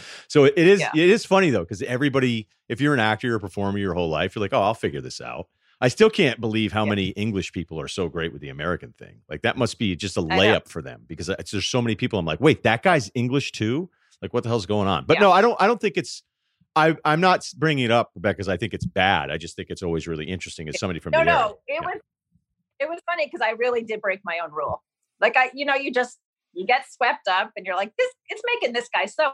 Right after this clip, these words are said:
Speaker 2: happy to drop his R's. Who am I to tell him not to? I'm just gonna do it," you know?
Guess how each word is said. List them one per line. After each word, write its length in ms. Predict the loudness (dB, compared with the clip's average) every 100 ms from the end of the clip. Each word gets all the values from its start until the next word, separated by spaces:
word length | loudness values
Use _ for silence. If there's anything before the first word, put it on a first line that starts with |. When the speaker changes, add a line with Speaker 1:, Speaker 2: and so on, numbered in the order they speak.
| -2
Speaker 2:
happy 460 | -2 -2 -4 -6 -6
to 60 | -4
drop 240 | 0 0 -2
his 100 | -2
R's. 460 | 0 0 -4 -6
Who 100 | -2 0
am 120 | 2
I 480 | 2 2 2 0 -4
to 60 | -8
tell 180 | -4 -4
him 80 | -4
not 240 | -4 -6 -6
to? 320 | -8 -6 -6 -8
I'm 140 | -10
just 180 | -10 -8 -4
gonna 140 | 0 0
do 160 | 0 0
it," 280 | 0 -2 -6 -10
you 80 | -2
know? 260 | 0 0